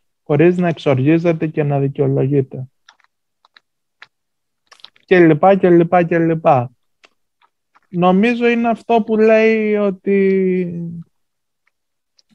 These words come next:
στην, ε, νεκρόσμη, νεκρόσμη ακολουθία ή στο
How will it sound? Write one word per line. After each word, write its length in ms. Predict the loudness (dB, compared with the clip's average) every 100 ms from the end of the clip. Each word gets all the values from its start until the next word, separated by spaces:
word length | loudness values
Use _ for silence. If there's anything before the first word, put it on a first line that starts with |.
| _
στην, 500 | _ -2 2 2 2
ε, 720 | 0 0 0 0 -2 -6 -10 -6
νεκρόσμη, 1200 | -2 0 2 2 0 -2 0 -2 -4 -6 -8 -12 _ _ _ -6
νεκρόσμη 580 | -2 2 2 2 2
ακολουθία 520 | 0 2 0 0 0 -2
ή 60 |
στο 320 | -2 -4 -6